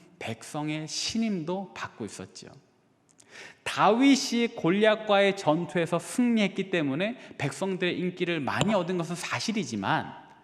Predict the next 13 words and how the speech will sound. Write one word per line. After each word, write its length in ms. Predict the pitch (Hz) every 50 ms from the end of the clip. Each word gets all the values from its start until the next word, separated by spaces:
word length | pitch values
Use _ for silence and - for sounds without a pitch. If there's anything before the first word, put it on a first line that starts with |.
| _ _ - - - - - -
요나단 540 | 127 143 180 226 262 262 277 285 262 226
역시도 1000 | 180 185 180 - - - 196 160 120 120 117 139 180 226 233 - - - - -
다윗에 420 | - - 113 123 160 190 - - 240
못지않게 1200 | 190 151 151 - - - 190 165 139 131 123 - - - 120 123 147 180 202 - - - - - -
용맹한 480 | 110 123 139 156 160 160 175 170 170
전사였다, 1160 | - - 131 135 151 151 160 170 165 151 - - - 202 226 247 254 247 - - - - - -
백성들의 680 | 107 104 - - - 151 151 143 135 143 156 170 170
신임을 680 | 160 - - - - 247 226 233 233 214 214 220 226 226 -
받고 300 | - - - - - 170
있었다. 680 | 127 - - 107 - - - 90 73 71 - 117 123 - _ _ _ _ _ _ _ _ _ _ _ _ _ _ _ _ _ _ _ _ _ _ - - - _
자, 380 | - 185 175 147 - - 98 -
이렇게 360 | 143 190 190 190 - - 160
본다면 600 | - - 110 101 101 98 - - - - -